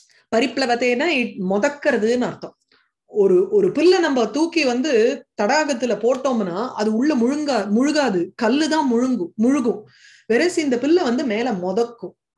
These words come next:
அது மாதிரி இங்க சொல்றார், குரு உபதேசம்ங்கிறது அவனுக்குள்ள இறங்கல்ல, அது வெளியில அப்படியே முதக்கிறதா. பகிரேவ பரிப்ளவந்தே. சாஸ்திர சித்திரம் ந அவகாசம் லபதே.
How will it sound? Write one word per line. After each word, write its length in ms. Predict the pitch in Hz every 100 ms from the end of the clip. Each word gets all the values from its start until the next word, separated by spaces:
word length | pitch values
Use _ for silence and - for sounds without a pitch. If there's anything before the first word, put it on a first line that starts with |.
| -
அது 200 | 175 196
மாதிரி 240 | 202 240 359
இங்க 140 | 226
சொல்றார், 360 | 185 208 226 175
குரு 180 | 175 302 294
உபதேசம்ங்கிறது 960 | 214 311 339 311 294 285 254 214 208 330
அவனுக்குள்ள 680 | 208 196 214 214 269 311 359 285
இறங்கல்ல, 580 | 196 226 277 262 214 175 160 233 247 - - _
அது 220 | 170 170 175
வெளியில 420 | 185 285 349 269
அப்படியே 260 | 180 202 262
முதக்கிறதா. 680 | 196 196 254 262 226 196 156
பகிரேவ 760 | 151 143 196 214 233 254 311 359
பரிப்ளவந்தே. 960 | 185 247 - 208 185 170 160 160 196 202 151 202 _ _ - - - - - - -
சாஸ்திர 640 | - 196 233 359 - - 359 349
சித்திரம் 600 | 262 247 - 277 208 196 254 381 - - -
ந 200 | 190 247 330 -
அவகாசம் 720 | 156 220 269 269 254 262 277 339 -
லபதே. 540 | 175 180 165 202 214